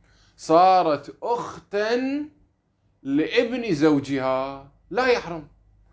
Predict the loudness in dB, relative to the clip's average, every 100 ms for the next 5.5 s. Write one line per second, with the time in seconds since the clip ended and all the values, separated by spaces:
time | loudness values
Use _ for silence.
0 | _ _ _ _ 0 0 0 -6 _ -4
1 | -2 0 -2 -4 -4 -6 -8 -16 -8 -4
2 | 0 2 2 2 -2 -2 -2 -2 0 0
3 | -2 -4 -4 -2 2 4 2 0 -8 -14
4 | -16 _ _ _ _ _ -2 -2 0 2
5 | 4 4 0 -2